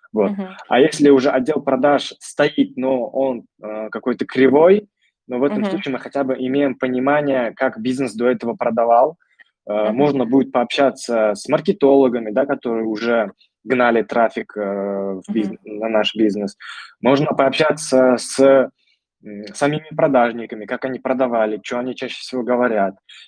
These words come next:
Speaker 1: Если есть уже пред-, предустановленная C R M-система, то ещё лучше. То есть можно будет послушать уже самих,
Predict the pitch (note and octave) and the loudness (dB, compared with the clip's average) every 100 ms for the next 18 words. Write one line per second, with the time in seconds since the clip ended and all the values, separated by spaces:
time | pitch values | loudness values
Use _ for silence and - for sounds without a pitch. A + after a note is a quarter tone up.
0 | - C#3+ C#3+ C3 C3+ D3 - B2 A#2+ C3 | -2 -2 0 0 2 0 -2 -4 2 2
1 | G#2 B2 B2 _ - C3 C3 B2+ C#3+ C#3+ | 0 -10 -12 _ -4 -2 -2 -2 -2 0
2 | C#3+ C3 A#2+ A#2 A2 - B2 C3 B2 A#2 | 0 0 -2 -4 -6 -4 -2 -2 -2 -8
3 | - F3 D3+ - C3+ B2+ A#2 - C3+ B2+ | -6 -2 -2 0 0 0 -2 2 4 4
4 | A#2 - G2+ G#2+ - B2+ B2+ A2+ B2 - | 4 -2 -8 -8 -6 -4 -4 -2 -4 -2
5 | A#2 - B2 A#2 A#2 A2+ - A#2+ C3+ - | -6 -4 -6 -6 -10 -10 -8 -2 -2 -2